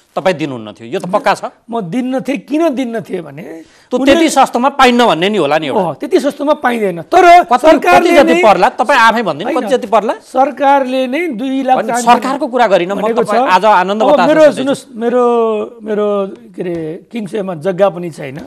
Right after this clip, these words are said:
Speaker 1: अँ।
Speaker 2: कुनै दोकान भाडा पनि लिएको छैन, मलाई त्यसको अनुभव छैन।
Speaker 1: कति
Speaker 2: त्यसले मलाई
Speaker 1: जति,
Speaker 2: थाहा
Speaker 1: कति
Speaker 2: छैन।
Speaker 1: जति पर्ला? अनुमान त गर्न सकिएला नि।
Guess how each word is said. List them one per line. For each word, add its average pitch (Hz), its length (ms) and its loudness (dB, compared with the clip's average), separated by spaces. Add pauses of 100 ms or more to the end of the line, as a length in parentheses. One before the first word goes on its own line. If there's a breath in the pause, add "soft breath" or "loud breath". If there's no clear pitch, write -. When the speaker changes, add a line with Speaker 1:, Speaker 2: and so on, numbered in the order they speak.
(140)
Speaker 1:
अँ। 147 220 -8 (260 soft breath)
Speaker 2:
कुनै 254 180 -4
दोकान 226 300 -4
भाडा 170 260 -2
पनि 214 160 -6
लिएको 180 280 -4
छैन, 185 260 -16
मलाई 277 180 2
त्यसको 233 160 -4
अनुभव 262 460 -2
छैन। 160 200 -10
Speaker 1:
कति - 920 -20
Speaker 2:
त्यसले 277 200 0
मलाई - 120 2
Speaker 1:
जति, 196 100 -4
Speaker 2:
थाहा 190 100 -4
Speaker 1:
कति 208 140 -4
Speaker 2:
छैन। 196 180 -4
Speaker 1:
जति 165 80 -10
पर्ला? 147 280 -6 (500)
अनुमान 285 300 0
त 262 40 0
गर्न 208 200 -2
सकिएला 143 400 -14
नि। 196 80 -20